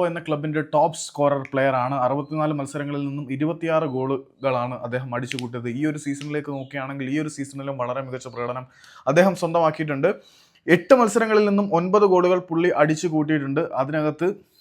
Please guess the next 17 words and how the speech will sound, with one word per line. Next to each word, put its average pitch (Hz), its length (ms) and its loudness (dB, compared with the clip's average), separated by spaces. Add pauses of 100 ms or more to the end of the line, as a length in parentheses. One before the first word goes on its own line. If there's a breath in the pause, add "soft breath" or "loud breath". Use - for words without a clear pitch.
(1200 soft breath)
ഏഹ്, 131 140 2
ഇപ്പം 151 220 0
സ്ലൊവേനിയൻ 165 500 0
ലീഗിലെ 165 300 0
ഏറ്റവും 196 320 2 (880)
ഫോമിലുള്ള 165 500 4
താരങ്ങളിൽ 147 400 4
ഒരാളായിട്ടാണ് 139 580 2
പുള്ളി 131 180 -2 (100)
വിശേഷിപ്പിക്കപ്പെടുന്നത്. 131 760 -4 (100)
അദ്ദേഹം 139 300 0 (360 soft breath)
റെയ്സിനെതിരെ 160 580 2
ഒരു 156 140 2
ഹാട്രിക് 147 400 2
അടിച്ചിട്ടുണ്ട്, 139 460 -2 (440 soft breath)
പിന്നെ 143 240 2 (360)
കോപ്പർ 151 300 4